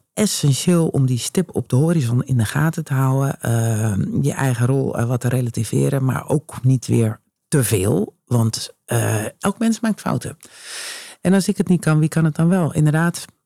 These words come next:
nou, iedereen, eh, heeft zo zijn eigen manier. En, eh, mijn manier is dus inderdaad, eh,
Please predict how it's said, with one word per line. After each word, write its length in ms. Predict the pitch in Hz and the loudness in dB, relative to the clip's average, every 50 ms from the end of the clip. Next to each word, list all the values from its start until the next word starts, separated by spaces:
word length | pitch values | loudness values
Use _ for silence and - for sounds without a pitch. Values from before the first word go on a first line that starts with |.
| _ _ _ | _ _ _
nou, 180 | - 196 113 - - _ _ _ _ | 0 0 0 -2 -6 _ _ _ _
iedereen, 540 | - 170 131 110 113 123 147 170 196 185 - _ | 2 2 4 4 4 2 2 2 2 0 0 _
eh, 120 | - 170 | 2 2
heeft 340 | 165 165 160 147 143 131 - | 4 4 4 2 2 0 0
zo 140 | 143 135 127 | 0 0 0
zijn 140 | 117 117 - | 0 -2 -2
eigen 280 | 120 113 110 - 110 | -2 -2 -2 -2 -2
manier. 420 | 104 110 120 143 160 180 202 190 - _ | 0 2 4 4 4 4 2 0 0 _
En, 320 | - 131 127 123 120 - - _ _ | -2 0 2 2 0 0 -4 _ _
eh, 140 | - 123 120 117 113 113 110 110 110 107 104 | -2 0 0 0 0 0 0 -2 -2 -2 -2
mijn 400 | 120 127 139 139 135 143 139 131 | 0 2 2 2 2 2 2 4
manier 400 | 127 127 131 135 135 139 143 - | 4 4 4 2 2 0 0 -2
is 100 | 131 127 | -2 -2
dus 260 | - 127 117 - - | 0 -2 -2 -2 -2
inderdaad, 680 | - 120 113 113 110 123 135 131 139 135 - - - - | -2 0 2 2 2 2 2 2 0 0 -2 -8 -16 -10
eh, 260 | - - 110 107 104 | -4 -2 -2 -2 -2